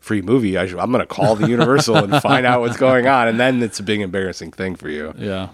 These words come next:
Speaker 1: Or you could just say, like, uh, "I'm pretty sure they probably shut that shit off for you,"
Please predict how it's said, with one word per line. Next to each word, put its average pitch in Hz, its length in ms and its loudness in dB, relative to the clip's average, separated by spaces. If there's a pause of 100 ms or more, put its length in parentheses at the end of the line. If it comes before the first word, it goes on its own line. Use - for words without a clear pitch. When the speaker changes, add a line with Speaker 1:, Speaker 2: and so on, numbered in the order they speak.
(100)
Speaker 1:
Or 277 200 6
you 208 120 2
could 175 140 0
just 127 300 -2
say, 104 340 4
like, 90 360 -4 (1080)
uh, 85 480 -2 (720)
"I'm 156 240 2
pretty 196 300 0
sure 101 400 0
they 87 160 -2
probably 78 460 -2
shut - 260 -8
that - 180 -14
shit - 220 -12
off - 420 -14 (100)
for - 180 -16
you," - 300 -14